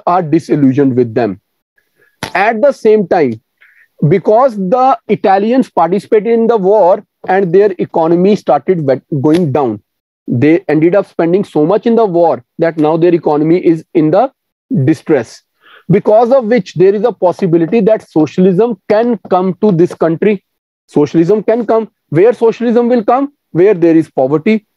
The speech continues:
where the workers are being exploited. Because there is possibility of socialism, the capitalist class in Italy,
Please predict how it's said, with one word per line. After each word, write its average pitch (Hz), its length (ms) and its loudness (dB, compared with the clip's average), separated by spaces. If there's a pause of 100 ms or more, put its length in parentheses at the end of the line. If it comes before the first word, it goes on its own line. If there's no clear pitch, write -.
(120)
where 185 180 2
the 190 140 0
workers 165 440 -2
are 165 140 2
being 160 240 0
exploited. 185 720 0 (560)
Because 208 440 0
there 247 160 2
is 262 120 -8
possibility 214 680 0
of 254 100 -2
socialism, 220 760 0 (280)
the 214 220 0 (280)
capitalist 226 680 -2
class 214 400 2
in 220 240 2
Italy, 208 580 0